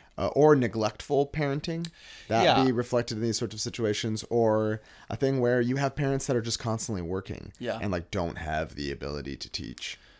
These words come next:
Speaker 1: to do that, like, which riding a bicycle is a fantastic experience.
Speaker 2: Yeah.
Speaker 1: And it's obviously, like, a milestone, like those wonderful researchers said, but I think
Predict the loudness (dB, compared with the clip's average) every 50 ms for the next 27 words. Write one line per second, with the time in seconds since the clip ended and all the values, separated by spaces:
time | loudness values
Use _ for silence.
0 | _ -14 -10 -6 -2 0 2 2 2 0 0 0 2 4 2 2 2 2 0 0
1 | -2 -4 -6 -12 -6 0 4 4 4 6 4 4 4 4 4 4 2 0 0 0
2 | 0 -2 -4 -4 -2 -2 -2 -2 -2 -4 -6 -10 -12 -12 -8 -6 -4 -4 -2 -4
3 | -6 -6 -10 -14 -18 -18 -16 -12 -10 -10 -10 -6 -2 -2 0 0 0 -2 -2 -2
4 | 0 0 0 -2 -2 -2 -2 -2 -2 -2 -2 -2 -2 -2 -4 -2 -2 -2 -4 -4
5 | -6 -6 -4 -2 -2 -2 -2 -2 -4 -4 -8 _ -20 -20 -20 -10 -6 -4 -2 -2
6 | -2 -2 -2 -2 0 -2 -2 -2 -4 -4 -4 -4 -6 -6 -4 -4 -2 0 0 0
7 | 2 4 4 6 6 4 4 2 0 0 0 -4 -8